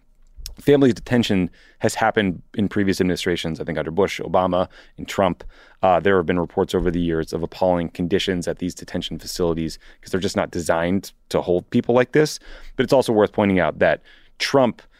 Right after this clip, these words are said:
wanted to hold families indefinitely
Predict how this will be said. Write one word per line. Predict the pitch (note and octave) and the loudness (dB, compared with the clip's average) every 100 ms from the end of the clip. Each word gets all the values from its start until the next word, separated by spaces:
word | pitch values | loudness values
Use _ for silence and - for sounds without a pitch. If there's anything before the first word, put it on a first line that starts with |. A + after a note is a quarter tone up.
| _ _ | _ _
wanted | F#2 G#2+ G#2 F2+ | 0 2 2 -2
to | F#2 | -6
hold | - F2 E2+ | -2 -2 0
families | - F2+ E2 D#2 - | -2 0 0 -4 -8
indefinitely | - F2+ - C3 - F2+ C2+ D#2+ E2 | -6 -6 2 2 2 -2 -2 -4 -4